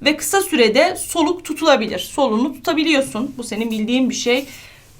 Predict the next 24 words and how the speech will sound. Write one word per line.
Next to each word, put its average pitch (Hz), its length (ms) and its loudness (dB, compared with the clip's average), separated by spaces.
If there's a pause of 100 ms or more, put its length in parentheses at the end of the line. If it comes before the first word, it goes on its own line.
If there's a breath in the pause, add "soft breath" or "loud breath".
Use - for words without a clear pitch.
(140)
Kandaki 269 520 4
oksijen 254 520 2
miktarının 190 720 0
değil, 311 360 4 (180)
karbondioksitin 226 1000 0
miktarı 202 520 2
arkadaşlar 180 720 2 (160 loud breath)
soluk 269 380 0
alıp 208 240 0
verme 220 240 4
hızını 247 380 2
artırır. 226 460 0 (240 loud breath)
Yine 294 280 4
adrenalinin 233 720 4
artması, 185 640 0
nikotinin 262 540 0
artması, 196 540 0
kafeinin 262 500 2
artması 233 640 2 (180 loud breath)
soluk 262 380 -2
alıp 202 280 -2
verme 226 260 4
hızınızı 240 600 0
artıracaktır. 202 880 -2